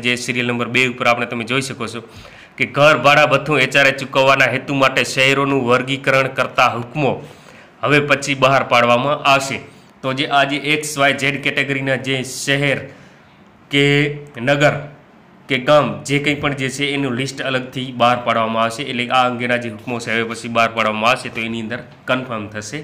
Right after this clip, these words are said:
કે કઈ કેટેગરી મુજબનો જે એક્સ, વાય, ઝેડ જે લાગુ પડતી જે છે એ મુજબનો જે એચ આર એ મળવાપાત્ર થઈ શકે. ત્રણ, ઘર ભાડા ભથ્થાની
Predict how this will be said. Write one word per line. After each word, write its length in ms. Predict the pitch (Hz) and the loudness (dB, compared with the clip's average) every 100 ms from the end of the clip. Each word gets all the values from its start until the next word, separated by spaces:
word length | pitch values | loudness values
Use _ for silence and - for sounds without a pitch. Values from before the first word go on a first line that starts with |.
| - - - _ _ | -14 -20 -20 _ _
કે 80 | 120 110 | -12 -4
કઈ 180 | 127 127 127 127 127 | -2 -2 -4 -8 -6
કેટેગરી 440 | 123 127 120 123 117 | -4 -4 -4 -4 -4
મુજબનો 420 | 117 117 113 117 110 - - - - - | -6 -6 -6 -6 -8 -14 -20 -20 -20 -8
જે 140 | 120 120 | -4 -2
એક્સ, 160 | - 123 | -2 -2
વાય, 180 | 113 113 | -2 -2
ઝેડ 180 | 123 113 - - 107 | -4 -4 -12 -18 -8
જે 80 | 117 | -2
લાગુ 200 | 113 117 113 | -2 -2 -8
પડતી 280 | 110 117 113 | -8 -8 -6
જે 100 | 113 110 | -8 -4
છે 140 | 143 117 - - - - - 123 | -4 -6 -8 -18 -20 -20 -10 -6
એ 80 | 123 | -4
મુજબનો 420 | 123 120 117 117 113 | -2 -2 -4 -4 -2
જે 100 | 120 131 | -2 -4
એચ 140 | 123 | -2
આર 100 | 117 | 0
એ 80 | 113 107 | 0 -2
મળવાપાત્ર 420 | 104 104 107 131 131 - | -2 -2 -4 -6 -12 -8
થઈ 140 | 123 113 110 | -4 -4 -6
શકે. 200 | 101 90 - | -12 -14 -4
ત્રણ, 200 | 117 101 - - - - - - | -2 -2 -6 -20 -20 -20 -20 -4
ઘર 180 | 143 151 123 | 4 4 4
ભાડા 220 | 143 139 | 4 2
ભથ્થાની 420 | 139 151 143 139 | 0 2 2 2